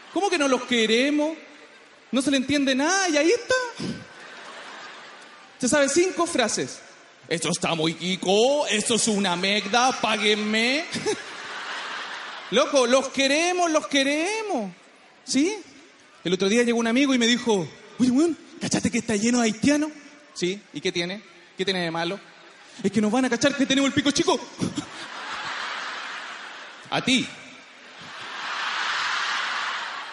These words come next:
Consejos para las parejas. Amigos que están en pareja.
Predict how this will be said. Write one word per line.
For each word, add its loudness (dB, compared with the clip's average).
Consejos -2
para -2
las -2
parejas. -6
Amigos 0
que -4
están -6
en -6
pareja. -6